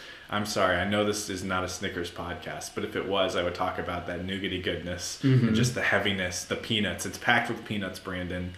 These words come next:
Speaker 2: Yeah.
Speaker 1: It's a great candy bar.
Speaker 2: It is a wonderful candy bar.
Speaker 1: Yeah.
Speaker 2: Worthy of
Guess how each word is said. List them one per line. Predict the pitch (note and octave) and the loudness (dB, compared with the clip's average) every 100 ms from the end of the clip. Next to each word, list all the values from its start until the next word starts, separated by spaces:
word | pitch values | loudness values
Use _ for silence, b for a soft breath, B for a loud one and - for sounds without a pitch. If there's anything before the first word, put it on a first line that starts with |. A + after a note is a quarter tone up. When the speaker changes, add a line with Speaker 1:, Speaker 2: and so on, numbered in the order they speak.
| - | -2
Speaker 2:
Yeah. | G2+ F2+ | 2 2
Speaker 1:
It's | - | 0
a | A2 | 0
great | A2 A2+ A2+ | 4 4 4
candy | A2 G#2 G2+ | 0 0 0
bar. | G2 G2 F#2+ F#2+ | 2 4 2 2
Speaker 2:
It | A#2+ | -4
is | A2 | 0
a | A#2 | 2
wonderful | G#2 A#2+ G#2+ G#2+ A2 | 4 6 6 6 2
candy | G#2 F#2 F2+ | 4 0 2
bar. | F2+ F2 | 2 2
Speaker 1:
Yeah. | G#2 G2 F#2 - | 2 4 2 0
Speaker 2:
Worthy | A2+ B2 C3+ D3 D3+ D3 | 8 12 12 12 10 10
of | A#2 A#2 A2+ G#2+ - | 10 8 8 4 0